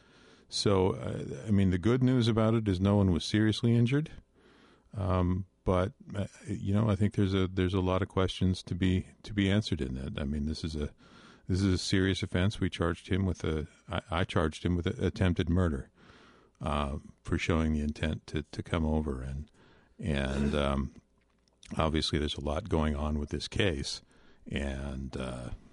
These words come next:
you know, I think I, I have to,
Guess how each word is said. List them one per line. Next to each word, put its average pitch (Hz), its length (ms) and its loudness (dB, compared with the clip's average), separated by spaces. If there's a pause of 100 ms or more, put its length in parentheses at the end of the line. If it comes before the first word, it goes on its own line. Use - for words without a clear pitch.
(680)
you 65 80 -10
know, 65 220 -8 (600)
I - 80 -2
think - 420 0 (720)
I, - 120 -10 (400)
I 95 160 2
have 92 240 2
to, 76 160 0